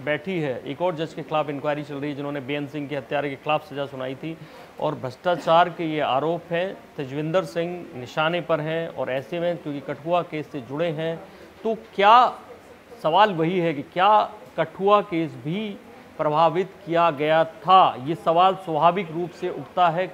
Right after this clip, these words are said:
कल को ये सवाल उठेगा, और क्या हाई Court इस बात को संज्ञान में लेगा?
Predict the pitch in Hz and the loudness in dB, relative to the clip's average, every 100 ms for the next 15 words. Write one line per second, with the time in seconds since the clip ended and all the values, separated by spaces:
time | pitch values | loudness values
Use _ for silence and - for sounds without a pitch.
0 | - 160 160 185 196 202 - - - 139 | -6 -6 -4 0 0 0 -6 -20 -18 -6
1 | 165 160 160 160 151 - 139 180 175 170 | -6 -2 2 2 2 -6 -6 -2 0 4
2 | 185 190 185 - - - - 143 - 160 | 6 4 2 -8 -20 -16 -8 -8 -8 2
3 | 170 180 - - 160 160 147 170 185 - | 4 4 2 -4 -2 -2 -4 -2 -2 -2
4 | - - 139 127 151 160 - 160 160 - | -16 -12 -10 -2 2 2 0 -8 -8 -8
5 | 147 139 147 151 139 151 151 123 147 123 | -8 -4 -4 -4 -4 -6 -6 -4 -4 -4